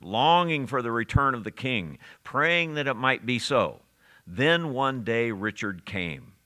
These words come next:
He landed in England and marched straight for his throne. Around that glittering coming, many tales are told,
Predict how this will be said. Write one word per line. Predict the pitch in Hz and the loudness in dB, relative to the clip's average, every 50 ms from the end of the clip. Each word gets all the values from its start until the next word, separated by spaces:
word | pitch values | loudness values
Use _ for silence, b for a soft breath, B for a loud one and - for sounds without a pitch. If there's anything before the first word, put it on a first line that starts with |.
| _ _ B B B B B B | _ _ B B B B B B
He | B 135 143 135 | B -2 -2 -2
landed | 120 104 131 147 170 190 202 190 185 185 170 | -2 0 0 2 2 2 0 0 -2 -2 -2
in | 170 160 147 | -2 -2 -2
England | 147 156 160 151 131 123 113 107 104 | -2 -2 -2 0 0 0 2 2 0
and | 101 101 101 | 0 -2 -2
marched | 110 131 139 135 135 - - - - - - | 0 2 2 2 2 2 -2 -6 -8 -6 -6
straight | - - - - - 143 170 190 202 - - | -8 -8 -8 -6 -2 2 2 2 0 -2 -6
for | - 180 165 156 | -4 -2 -2 0
his | 156 143 - - | 0 -2 -4 -6
throne. | - 143 139 139 123 107 90 80 67 57 - - _ B B B B B | -6 -4 -2 0 0 0 -2 -4 -8 -12 -18 -20 _ B B B B B
Around | 110 120 113 123 135 156 165 170 170 160 | -2 0 2 4 4 6 6 4 4 4
that | 156 151 147 127 117 127 | 4 4 4 4 0 -4
glittering | 123 127 151 147 151 151 147 147 147 135 | -2 0 0 2 2 2 0 0 -2 -6
coming, | - - 147 139 143 143 143 139 127 117 | -6 -4 -2 -2 -2 -2 -2 -4 -2 -2
many | 120 131 139 151 156 147 | -2 -2 -2 -2 -4 -6
tales | - - 139 131 139 143 147 147 135 | -6 -4 -2 0 0 0 0 -2 -4
are | 180 175 | -4 -6
told, | - - 127 117 117 120 127 135 135 | -4 0 2 2 4 4 2 0 -2